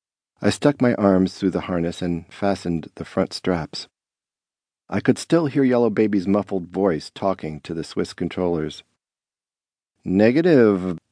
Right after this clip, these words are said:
Basel Control. I don't need escort.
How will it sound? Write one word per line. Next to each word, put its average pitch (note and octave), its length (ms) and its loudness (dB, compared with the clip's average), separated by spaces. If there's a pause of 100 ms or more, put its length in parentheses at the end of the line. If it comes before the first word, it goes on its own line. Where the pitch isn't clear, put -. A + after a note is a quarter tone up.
(100)
Basel F2 320 0
Control. D#2 540 -6 (520)
I E2 200 -4
don't G#2 360 2
need B2 220 2
escort. D#2+ 540 -2